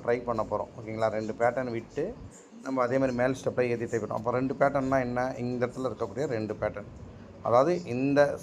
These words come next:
எயிட் டூ, இந்த எயிட் டூ ஒன் டூக்கும் மேல வந்த செவன் டூ இதுக்கும் நம்ம ரெண்டு பேட்டர்ன், again வந்து இங்க வந்து நம்ம ரெண்டு பேட்டர்ன் விட்டோம்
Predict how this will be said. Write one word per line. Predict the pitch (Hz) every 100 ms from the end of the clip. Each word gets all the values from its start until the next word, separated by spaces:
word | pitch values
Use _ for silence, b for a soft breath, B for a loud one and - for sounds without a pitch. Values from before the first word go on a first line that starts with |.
| -
எயிட் | 131 135 151 151 -
டூ, | 175 196 233 B B B -
இந்த | 123 123
எயிட் | 120 139 151 -
டூ | 165 147
ஒன் | 131 139 139
டூக்கும் | 135 98 135 208 240
மேல | 135 131 139
வந்த | 135 123 151 -
செவன் | 131 131 139 131
டூ | 143
இதுக்கும் | 123 113 170 -
நம்ம | 147 123 123
ரெண்டு | 120 120
பேட்டர்ன், | 120 117 117
again | 123 139
வந்து | 120 143
இங்க | 143 131 131
வந்து | 123 143
நம்ம | 120
ரெண்டு | 113 110
பேட்டர்ன் | 110 117 110 107
விட்டோம் | - 110